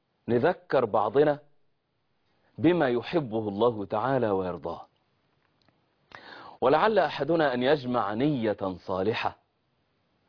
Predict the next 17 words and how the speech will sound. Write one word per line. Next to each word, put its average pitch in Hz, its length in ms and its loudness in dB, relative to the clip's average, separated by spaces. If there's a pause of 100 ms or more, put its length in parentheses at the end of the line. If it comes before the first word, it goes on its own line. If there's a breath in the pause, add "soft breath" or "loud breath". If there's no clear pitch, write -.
(260)
فإذا 202 500 6
مات 208 280 4
قبل 170 380 2
قدوم 165 440 2
عرفة 160 460 2 (840 soft breath)
فيكون 165 600 4
قد 143 260 -2
مات 185 220 2
على 139 300 2
نية 143 360 2 (140)
صالحة، 92 540 -6 (1120)
وإذا 160 300 4
عشنا 175 680 -2 (1120)
وربنا 147 640 2
أكرمنا 165 680 0 (1300)
وحضرنا 160 580 2
عرفة 165 680 0